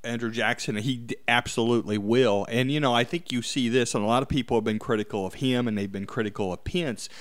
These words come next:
But, you know, it's the things, and I've been very impressed with Mike Pence and how he's run through this campaign. It's the thing that people do in character through the crucible of time that they're developed before they ever get on the national stage. I mean, Trump's whole life, whether he realizes it or not,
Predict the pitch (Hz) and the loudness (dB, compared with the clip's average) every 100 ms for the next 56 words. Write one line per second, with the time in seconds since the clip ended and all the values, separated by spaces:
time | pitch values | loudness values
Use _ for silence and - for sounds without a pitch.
0 | - - 175 - 190 180 135 185 - - | -16 -2 -2 0 0 0 2 0 0 -2
1 | 202 170 160 131 123 151 180 147 135 131 | 0 2 2 0 2 4 4 4 6 4
2 | 117 - 131 - 117 - 113 110 - 127 | 4 4 4 4 -6 -2 -4 -4 -4 -4
3 | 123 107 120 110 117 104 104 113 110 113 | -4 -4 -4 -2 -4 -2 0 0 0 0
4 | 104 98 - 104 98 - 147 135 101 - | 0 -2 -4 -6 -6 -6 -4 -4 -6 -8
5 | - - - 190 - 170 - 143 135 120 | -14 -4 -2 -2 -2 -4 0 0 0 -2
6 | - - 139 - 135 110 120 123 113 - | -4 -4 -4 -2 -4 0 0 2 0 -2
7 | 101 98 - 131 127 - 107 95 87 - | -6 -6 -2 0 0 -2 -2 -2 -4 -10
8 | - 120 104 - - 143 139 139 113 110 | -4 -2 -2 -4 4 4 4 2 0 -2
9 | - 104 - - 123 120 107 98 101 104 | -2 -6 -6 -2 0 0 0 -4 -6 -6
10 | 98 95 107 117 110 - 107 - 127 123 | -6 -2 0 2 0 -6 -6 2 4 4
11 | 110 127 127 127 110 113 127 - 110 98 | 0 2 0 0 -4 2 2 2 -2 -2
12 | 95 98 98 - 92 - - 104 92 80 | 0 0 -2 -4 -6 -6 -4 -4 -4 -8
13 | - - - 117 113 - 180 - 160 123 | -12 -8 -2 -2 0 2 0 4 4 6
14 | 117 127 127 117 101 117 156 127 117 113 | 4 2 0 -4 -4 -4 -2 2 4 4
15 | 110 104 101 98 98 113 117 104 | 2 -4 -8 -4 0 2 2 0